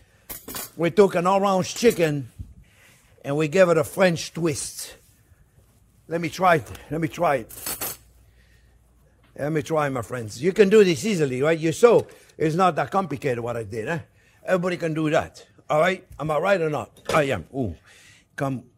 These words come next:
come over here. Look at this. Look at this, friends. Look at this. Look at that sauce, friends. Just dig the sauce in there. Oh.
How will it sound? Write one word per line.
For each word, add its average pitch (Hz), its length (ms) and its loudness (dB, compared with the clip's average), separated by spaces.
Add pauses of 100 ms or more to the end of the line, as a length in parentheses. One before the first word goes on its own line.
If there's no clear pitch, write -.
(260)
come 123 320 -6
over 127 220 -6
here. 107 80 -12
Look 147 240 -4
at 117 80 -12
this. - 240 -16
Look 120 240 -14
at 110 40 -12
this, 95 120 -14
friends. - 360 -20
Look 113 200 -18
at 95 100 -18
this. - 200 -20 (680)
Look - 160 -14
at 120 80 -14
that 113 100 -12
sauce, - 380 -20
friends. 98 400 -20 (580)
Just 101 300 -14
dig 120 240 -12
the 107 80 -16
sauce 104 400 -18
in 110 100 -18
there. 95 200 -18 (1900)
Oh. 139 240 -8